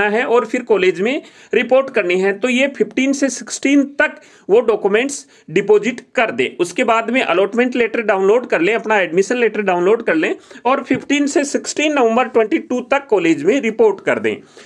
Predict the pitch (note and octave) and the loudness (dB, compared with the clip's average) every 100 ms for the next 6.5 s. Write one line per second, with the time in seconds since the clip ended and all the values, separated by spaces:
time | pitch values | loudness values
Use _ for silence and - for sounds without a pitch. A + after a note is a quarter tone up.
0 | - - G3+ G3 G3+ G3 A#3 G#3+ A3+ A3 | -10 2 2 2 2 0 0 -4 0 2
1 | F3+ E3 F3+ G#3+ A#3+ A#3 F#3 F3 C#4+ E4 | 2 0 2 0 2 0 0 0 -2 -2
2 | - - G#3 C#4 C4 - G#3 G#3 A3 A#3+ | -14 -4 2 2 2 2 2 2 0 0
3 | C#4+ C#4+ C#4 A3+ - E3 G#3+ A3+ B3+ C4 | 0 2 2 0 0 0 2 2 0 2
4 | A3 F#3 A#3 B3+ B3 B3 A#3 G#3+ A3 D4+ | 0 0 -4 -4 -4 0 2 2 2 -2
5 | E4 - - D#3+ C4 C#4+ A#3+ A3 B3 C#4 | -6 -20 -8 -2 0 0 0 2 0 -2
6 | - E3 A3 G3+ D4 | 0 0 2 2 0